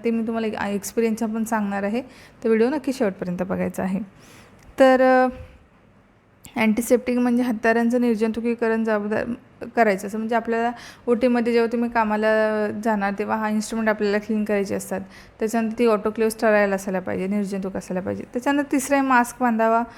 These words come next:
संपूर्ण केस झाकले जातील अशी कॅप घालावी. मास्क तर आपल्याला बांधायचा डिस्पोजेबल मास्क असतो, त्याच्यानंतर कॉटनचा मास्क असतात, तर सर्जिकल मास्क, सर्जिकल कॅप असते, त्याच्याने पूर्ण केस पूर्ण बांधलेले असायला पाहिजेत, ओपन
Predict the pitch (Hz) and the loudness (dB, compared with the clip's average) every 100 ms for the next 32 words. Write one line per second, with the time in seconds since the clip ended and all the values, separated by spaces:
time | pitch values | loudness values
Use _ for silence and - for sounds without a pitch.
0 | - - - 233 220 240 233 233 226 214 | -20 -12 -2 0 2 2 2 2 2 0
1 | 226 220 220 214 214 214 - 214 - 247 | -6 -2 0 0 0 -4 -4 -4 -4 -4
2 | 247 220 226 185 175 190 - - - - | 0 -2 -2 -4 -4 -8 -12 -20 -16 0
3 | 240 247 - - - 262 247 240 233 226 | 4 4 0 -14 -4 -2 0 0 0 0
4 | 214 226 220 226 240 226 226 220 214 202 | 0 -2 -2 -2 -2 0 0 0 0 -2
5 | 202 - 214 208 214 214 214 208 214 214 | -6 -6 -6 -4 -4 0 0 -2 -2 -2
6 | 208 196 - 190 196 185 - - - - | -2 -4 -6 -10 -10 -10 -14 -20 -20 -20
7 | - 202 - 220 240 214 220 220 208 196 | -20 -12 -6 2 2 4 2 2 2 0
8 | 196 - _ _ _ - - 247 208 214 | -4 -16 _ _ _ -20 -8 -4 -2 0
9 | 226 214 226 226 202 - 196 190 208 214 | -2 4 2 2 -6 -6 -8 -6 -8 -6
10 | 220 226 247 233 240 233 - - 233 220 | -8 -4 -4 -2 -4 -6 -12 -10 -6 -4
11 | - 233 254 - - - - - 247 247 | -2 -4 -4 -14 -20 -20 -20 -6 0 2
12 | 247 247 226 208 214 214 214 220 214 208 | 2 2 2 2 2 0 0 -4 -2 -2
13 | 220 240 208 208 233 | 0 0 -2 -4 -6